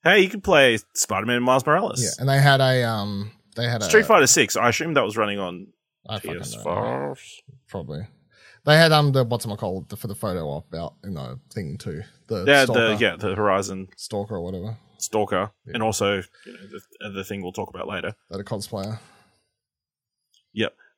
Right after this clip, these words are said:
Speaker 1: Uh, but what I thought, I thought of a great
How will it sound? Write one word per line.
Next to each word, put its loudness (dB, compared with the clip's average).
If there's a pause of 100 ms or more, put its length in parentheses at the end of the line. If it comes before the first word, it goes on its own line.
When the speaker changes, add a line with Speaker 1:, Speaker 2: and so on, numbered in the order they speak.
Speaker 1:
Uh, 6
but -4
what 4
I 8
thought, -2 (160)
I -6
thought 0 (680)
of -2
a -2
great 4